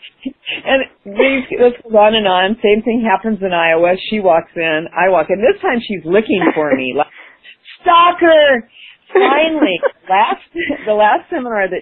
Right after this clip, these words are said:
Speaker 1: she's, um, that she's giving, you know, I'm sitting there, you know, just beaming in the front row, and she walks in, that was Los Angeles. She just immediately, her, her arms fly up in the air, and she goes,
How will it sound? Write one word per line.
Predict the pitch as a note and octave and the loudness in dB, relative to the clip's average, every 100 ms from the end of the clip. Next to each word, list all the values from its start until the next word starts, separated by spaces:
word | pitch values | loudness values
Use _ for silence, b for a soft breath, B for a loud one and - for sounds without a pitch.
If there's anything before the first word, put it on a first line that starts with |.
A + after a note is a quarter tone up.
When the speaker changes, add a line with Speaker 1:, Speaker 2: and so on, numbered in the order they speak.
| F3+ - | -10 -10
Speaker 1:
she's, | F#3+ F3+ F3 _ b b b _ | -8 -8 -10 _ b b b _
um, | F#3+ F3+ E3 E3 | 0 0 -2 -4
that | F#3 F#3+ | -4 -4
she's | G#3 F3 - | -8 -8 -2
giving, | G3 G3 D#3+ D3+ - _ | 0 0 -4 -6 -12 _
you | F#3 | -6
know, | D#3 D3 | -4 -4
I'm | E3 F#3 G3+ G#3+ _ | 0 0 0 -4 _
sitting | B3+ A#3+ G3+ | -6 -2 0
there, | F#3 F#3+ - | 2 0 -2
you | F3 | -8
know, | F3 F#3 | -6 -4
just | F#3+ F#3+ - | -4 -6 -2
beaming | G#3 G#3+ A3 G3+ | 0 2 0 -2
in | F#3+ | -2
the | F#3 - | -4 -2
front | F#3 - | -2 0
row, | F3 F3 C#3+ D#3+ G3 B B B _ | 4 4 4 0 -4 B B B _
and | G3 G3 G3 - | -2 0 -2 -4
she | G#3+ | -2
walks | F#3+ G#3 - | 2 2 0
in, | G#3+ F#3 | -6 -2
that | E3+ | -2
was | F3+ G3+ | -2 2
Los | G#3+ A3 | 2 2
Angeles. | A3+ A#3 B3+ F#3 E3+ - | -2 -4 -2 -2 -2 -6
She | - G#3 G3 E3+ _ _ _ - | -12 -8 -8 -8 _ _ _ -2
just | G3+ - B B B | -2 -2 B B B
immediately, | G#3 A3 B3 D4 D#4 C#4 - F3+ F3+ F3+ | -4 0 2 2 2 2 0 0 0 0
her, | F#3+ E3 _ _ - | 0 0 _ _ -6
her | G3 F3 | -2 -2
arms | F#3+ G#3 G#3+ - | 2 0 0 -4
fly | G#3+ A3 B3 | 0 2 2
up | A#3+ | -2
in | A3+ | -6
the | G#3 | -4
air, | G#3 | -4
and | G#3 | -4
she | A3 | -4
goes, | G#3 | -2